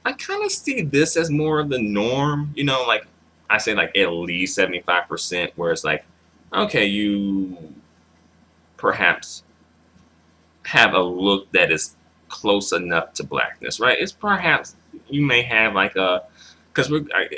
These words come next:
oftentimes the, it's by, uh, skin tone. Let's keep it real. Black people and skin tone, you know, in the community, it's a big deal, right? Because of our history. <clears throat> Um,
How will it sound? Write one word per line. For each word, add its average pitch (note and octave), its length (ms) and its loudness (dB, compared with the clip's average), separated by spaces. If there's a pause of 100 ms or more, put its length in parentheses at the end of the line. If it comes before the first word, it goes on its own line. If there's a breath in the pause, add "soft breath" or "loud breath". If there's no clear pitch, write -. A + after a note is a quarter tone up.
oftentimes A#2+ 640 0
the, G#2+ 180 -4 (160)
it's G2+ 140 -4
by, F#2 380 2
uh, F2+ 180 0
skin F#2+ 400 -2
tone. B1+ 500 -8 (140)
Let's C#2+ 160 -6
keep G2 200 -8
it G#2 100 2
real. C#2 460 -4 (960)
Black E2+ 280 2
people G2 520 0
and F#2 120 -4
skin F#2+ 320 -4
tone, F2 500 -4 (840 soft breath)
you G2 120 0
know, E2 120 0
in F2 140 -4
the F#2+ 80 -2
community, A2+ 460 0
it's - 240 -6
a - 20 -4
big G2+ 300 -2
deal, - 360 -4 (400)
right? F2 320 0 (340)
Because E2+ 300 -4
of F2 100 -8
our F2+ 140 4
history. E2+ 540 -4 (480)
<clears throat> - 100 -8 (1600 soft breath)
Um, - 480 -20